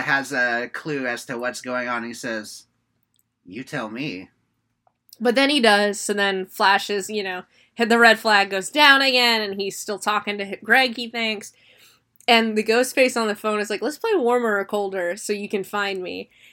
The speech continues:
Speaker 2: And, uh, he goes to open the fridge, and I'm like, "Is there gonna be a ghost face in the fridge?" 'Cause I literally thought, like, at this point, like, "Oh, well, maybe Greg is gonna kill Flash and take all the cra-, something."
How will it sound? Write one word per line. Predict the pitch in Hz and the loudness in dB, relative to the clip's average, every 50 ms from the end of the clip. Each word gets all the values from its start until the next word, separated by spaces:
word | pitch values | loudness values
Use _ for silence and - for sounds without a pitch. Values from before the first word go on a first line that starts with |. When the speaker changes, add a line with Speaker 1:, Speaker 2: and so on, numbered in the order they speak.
| - _ - | -20 _ -4
Speaker 2:
And, | - 202 202 202 202 202 | 0 2 2 2 2 4
uh, | 196 190 190 185 180 180 - - - _ | 4 4 4 4 2 -2 -4 -6 -12 _
he | - - - - 247 240 220 | -20 -14 -8 -4 0 2 4
goes | 220 220 226 226 - | 4 4 4 2 0
to | - 226 - - | 0 -2 0 0
open | - 214 214 233 277 277 269 | 2 0 0 2 2 2 2
the | 269 233 | 2 0
fridge, | 226 - - 214 202 202 190 190 190 214 | 0 0 0 0 2 0 0 -2 -2 -2
and | 202 | 0
I'm | 208 208 208 | 0 0 0
like, | 208 202 175 - - _ _ _ _ _ - | -2 -6 -6 -8 -12 _ _ _ _ _ -14
"Is | 214 - | -8 -6
there | - 220 | -4 -4
gonna | 220 277 277 277 | -4 -4 -4 -4
be | 285 285 269 | -4 -4 -4
a | 226 | -4
ghost | 220 - 170 180 196 - - | -6 -6 -6 -6 -6 -6 -6
face | - 240 240 247 233 226 | -4 -2 -2 -2 -4 -6
in | - - 202 202 | -8 -8 -6 -4
the | 202 190 180 | -4 -6 -6
fridge?" | - - - 185 190 196 202 214 240 254 262 226 226 - - - - - - | -8 -10 -8 -6 -4 -2 -2 0 0 0 -2 -2 -6 -8 -12 -18 -12 2 6
'Cause | 277 254 | 8 8
I | 247 226 - 208 | 10 10 8 8
literally | 247 262 277 277 277 277 269 240 226 | 8 6 2 2 4 4 6 4 4
thought, | 220 220 247 254 233 220 208 - | 4 4 4 6 6 6 4 2
like, | 214 202 190 - - - _ _ _ _ - | 0 -4 -4 -6 -10 -20 _ _ _ _ 0
at | 208 220 - | 0 0 2
this | 214 208 208 | 0 -4 -4
point, | - - - 202 196 208 | -6 -6 -6 -6 -6 -8
like, | - 196 185 - - | -10 -14 -14 -14 -12
"Oh, | - 302 285 220 | -10 -8 -6 -4
well, | 190 196 196 | -4 -4 -4
maybe | 190 196 196 202 196 196 214 214 | -4 -4 -4 -4 -2 -2 -4 -4
Greg | 190 190 208 202 202 202 208 208 | -4 -2 0 2 2 2 2 0
is | 208 196 202 | 0 -2 0
gonna | 208 208 208 208 | 0 0 0 0
kill | 202 - - 240 247 233 | -2 0 0 2 2 2
Flash | 220 - 220 240 262 262 240 240 - | 2 4 6 8 10 8 8 6 2
and | 226 214 | -4 -6
take | - 202 202 190 | -4 -2 -2 -2
all | 208 202 | -2 -2
the | 208 | -2
cra-, | 208 - - - | -4 -6 -8 -6
something." | - - 302 339 349 - - 214 190 170 175 220 | 0 2 4 4 4 2 -2 -6 -4 -6 -6 -10